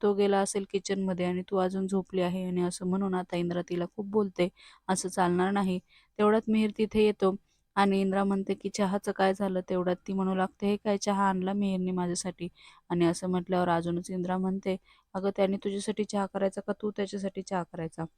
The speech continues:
तेवढ्यातच आता फोनवर मिहीर म्हणतो, "मावशी आहे का?" तर लगेचच फोन स्पीकरवर केल्यावर तो म्हणू लागतो की, "अजिबात तसं काही नाहीये, तिनेच उठलं पाहिजे लवकर, कोणीही केलं तरी चालेल,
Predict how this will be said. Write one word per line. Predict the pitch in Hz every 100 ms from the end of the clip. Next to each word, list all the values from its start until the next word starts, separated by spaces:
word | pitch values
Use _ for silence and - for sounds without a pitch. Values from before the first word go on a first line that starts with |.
| _ _ _ _ _ _ _ _
तेवढ्यातच | 196 185 180 180 190
आता | 190 196 202 - - _
फोनवर | - 214 208 214
मिहीर | 196 196 202
म्हणतो, | 208 196 190
"मावशी | 196 185 185 226
आहे | 208 185
का?" | - 190 - - _ -
तर | 190
लगेचच | 180 175 185 202 185
फोन | 202 190
स्पीकरवर | - 185 - 185 185
केल्यावर | - 185 185 185 185 180
तो | 196
म्हणू | 185 185
लागतो | 185 190 - 196 -
की, | 196 175 _ _ _
"अजिबात | 190 190 190 202 -
तसं | 202 214
काही | 202 190
नाहीये, | 190 185 180 165 208 _ _ _
तिनेच | 208 202 208
उठलं | 185 196
पाहिजे | 190 190 185 185
लवकर, | 180 170 180
कोणीही | 180 190 185 190 190
केलं | - 180 180
तरी | 185 180
चालेल, | - 170 160